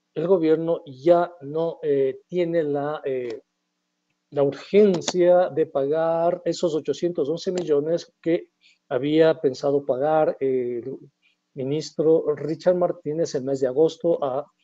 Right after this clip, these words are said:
tenedores de varios tramos de la deuda. Fíjate tú, estaba haciendo cuentas de la deuda y es interesante porque en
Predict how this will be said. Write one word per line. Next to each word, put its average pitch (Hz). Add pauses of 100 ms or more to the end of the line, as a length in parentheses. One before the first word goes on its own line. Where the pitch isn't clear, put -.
(200)
tenedores 151
de 147
varios 143
tramos 175
de 127
la 120
deuda. 110 (560)
Fíjate 220
tú, 220
estaba 190
haciendo 170
cuentas 180
de 151
la 131
deuda 156
y 151
es 180
interesante 202
porque 156
en 156